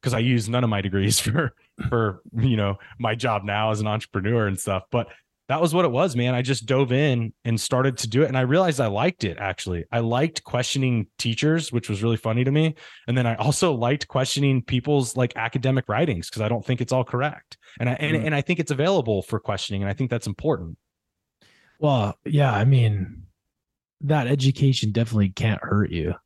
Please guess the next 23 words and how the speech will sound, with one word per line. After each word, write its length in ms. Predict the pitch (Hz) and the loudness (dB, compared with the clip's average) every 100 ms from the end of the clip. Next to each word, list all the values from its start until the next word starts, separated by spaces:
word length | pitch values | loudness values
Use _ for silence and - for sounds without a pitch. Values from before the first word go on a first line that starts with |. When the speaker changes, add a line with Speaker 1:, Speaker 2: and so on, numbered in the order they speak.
| - | -6
Speaker 2:
I 60 | 101 | -2
mean, 400 | 95 90 87 76 - | 0 0 -2 -6 -6
Speaker 1:
No, 120 | 139 175 | 0 2
no, 100 | 185 | 2
Speaker 2:
especially 260 | 101 107 165 | 2 2 4
Speaker 1:
not 160 | 175 202 | 4 2
Speaker 2:
with, 80 | |
Speaker 1:
at 40 | 107 | 2
all. 80 | 107 | 2
Speaker 2:
like, 160 | 95 82 120 | 2 -2 0
all 140 | 120 | 0
the 120 | 110 | 0
shit 280 | - 117 98 | 0 -2 -2
you 100 | 104 | -2
gotta 180 | 104 98 | -2 0
do 200 | 95 101 | 0 0
in 80 | 92 | 2
entrepreneurship. 800 | 92 95 - 95 87 98 - - - | 0 -2 -4 -2 0 -2 -2 -4 -4
I 40 | |
mean, 300 | 80 82 78 - _ _ _ - - _ _ _ _ 113 | -6 -6 -6 -10 _ _ _ -20 -20 _ _ _ _ -2
man, 180 | 90 | 0
I 240 | 92 107 90 - _ | 2 0 -2 -10 _
barely 480 | 101 101 98 92 85 | 0 2 2 0 -2